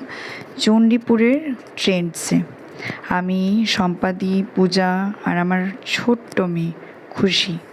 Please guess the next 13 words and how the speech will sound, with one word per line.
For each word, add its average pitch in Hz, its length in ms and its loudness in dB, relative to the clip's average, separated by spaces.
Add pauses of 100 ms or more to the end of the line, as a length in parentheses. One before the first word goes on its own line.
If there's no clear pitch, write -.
(580)
এই 180 140 4
দেখো 180 320 2
বাচ্চাদের 185 520 2
কালেকশন, 180 560 2 (640)
খুবই 254 260 4
সুন্দর, 165 540 2 (720)
খুবই 226 440 4
সুন্দর। 170 560 2 (1700)
আর 202 180 2
এখানে 220 220 4
বড়দেরও 208 520 2
কালেকশন 220 420 2
আছে, 202 400 2